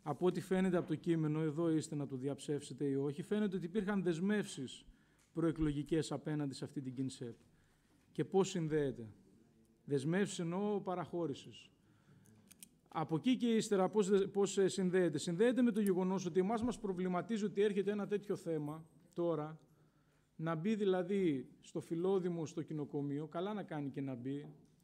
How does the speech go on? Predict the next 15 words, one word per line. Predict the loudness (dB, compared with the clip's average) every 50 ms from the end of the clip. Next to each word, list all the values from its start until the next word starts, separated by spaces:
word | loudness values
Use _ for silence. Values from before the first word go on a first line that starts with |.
| _ _ _ -20 -20 -20 _ _ _
να | -6 -2 -2
αγοραστεί | -2 0 0 0 -2 -2 -4 -4 -4 -6 -2
και | 0 0
ο | 0 0
εξοπλισμός, | 0 -2 -6 -6 -4 -4 -4 -4 -4 -6 -6 -6 -6 -8 -8 -10 -14 -20 -20 -20 -20 -20 -18 -18 -18 -20 -20 -16 -8 -4
να | 0 2
ετοιμαστεί | 2 2 2 2 0 0 0 -2 -2 -2 -2 -2
και | -2 -2
το | -2 -2
κοινοκομείο | -2 -2 -4 -4 -2 -2 -4 -2 -2 -2 -2 -4
όπως | -4 -4 -4 -6 -6 -6
πρέπει, | -4 -2 0 0 -2 -2 -4 -4
αλλά | -2 0 2 2 2
απ' | 2 0 -2
την, | -4 -6